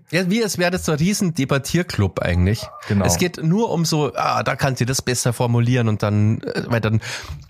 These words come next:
Speaker 1: dann sag ich das nicht und so. Man kommt, ich komm mir ehrlich gesagt vor, wie als wollen die mir die ganze Zeit verarschen.
Speaker 2: Ja, genau.
Speaker 1: Wie als wollen die mich ständig verarschen mit irgendwelchen so Tricks und so, so. Hier auch, ich mein, das, äh, schon tausendmal durchs Dorf getrieben worden, die Sau, aber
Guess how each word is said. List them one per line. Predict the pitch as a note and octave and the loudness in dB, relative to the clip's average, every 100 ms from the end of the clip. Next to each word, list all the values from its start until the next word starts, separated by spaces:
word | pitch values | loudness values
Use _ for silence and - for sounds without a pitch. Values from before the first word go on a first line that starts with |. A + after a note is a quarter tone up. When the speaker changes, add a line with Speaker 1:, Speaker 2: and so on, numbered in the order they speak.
| - | -4
Speaker 1:
dann | B2+ | -2
sag | A2+ B2 A#2+ | 0 2 0
ich | A2+ | 0
das | B2+ - | 0 0
nicht | C3 | 0
und | B2+ | 0
so. | C#3 | 0
Man | B2+ B2 | 0 0
kommt, | - F#3 F3 | 0 -2 0
ich | D#3+ | -4
komm | - G#3 | -2 0
mir | F#3 - | 0 0
ehrlich | D#3 G3+ | -2 -2
gesagt | F3+ - | -4 -4
vor, | - A#2 F3 B3 - - - - _ _ _ _ _ _ _ - | -4 0 -2 -4 -10 -18 -18 -20 _ _ _ _ _ _ _ -2
wie | F#3+ | 0
als | - | 0
wollen | D#3 G3 | 0 0
die | F#3+ | 2
mir | E3 | 0
die | C#3+ | 0
ganze | D3+ A3+ | -2 -2
Zeit | A3 G#3 | -4 -2
verarschen. | G#3 - G#3+ - G2+ - _ _ _ _ _ _ _ _ | -2 0 -2 -2 -4 -6 _ _ _ _ _ _ _ _
Speaker 2:
Ja, | C#3+ | 0
genau. | D#3+ G3+ F3 | 2 2 2
Speaker 1:
Wie | |
als | A#3+ - | 2 0
wollen | A#3+ | 0
die | A3+ | 2
mich | G#3+ - | 0 0
ständig | - A#3 C#4+ C#4+ | -2 -2 -2 -4
verarschen | - A3 B3 - E3 - A2+ | -2 -2 -2 0 -2 -4 -4
mit | F3 F#3 | -4 -2
irgendwelchen | F#3+ A3+ G3+ G#3 | -2 0 0 -2
so | F#3+ | -2
Tricks | F3 - A#3+ - - | -2 0 -2 -2 -4
und | C#3 B2 | 0 0
so, | C3 | 2
so. | A#2+ B2 A#2+ - - | 2 0 -4 -8 -2
Hier | F3+ C3 - | 0 -2 -2
auch, | D3 - - | -2 -2 -4
ich | C#3 | -2
mein, | D3 C#3+ | 0 0
das, | C3+ - | -2 -2
äh, | - B2 | -2 0
schon | C#3 B2+ | 0 0
tausendmal | B2 B2 C3 A#2+ | 0 0 2 2
durchs | A#2+ - - - | 0 -4 -8 -10
Dorf | - A#2 - | -2 -2 0
getrieben | A#2 A2 A2+ G#2+ | -4 0 2 2
worden, | G#2 | 2
die | G#2 | 0
Sau, | - G#2+ | 0 0
aber | G2 A2+ | 2 0